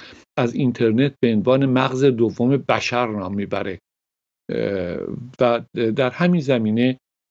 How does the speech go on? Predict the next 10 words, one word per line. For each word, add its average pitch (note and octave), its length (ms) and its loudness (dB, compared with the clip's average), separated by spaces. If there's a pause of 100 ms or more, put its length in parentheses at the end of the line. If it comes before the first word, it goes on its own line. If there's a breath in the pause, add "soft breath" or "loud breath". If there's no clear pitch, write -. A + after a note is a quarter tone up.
بحث‌هایی C3 540 0
رو C#3 80 -6
مطرح A2+ 440 -4
می‌کنه A#2 280 -4
که A#2 120 -6
به A2+ 80 0
نظر A2 320 0
من C#3 260 0
اصلی A#2+ 520 -2
ترینه. A#2 560 -2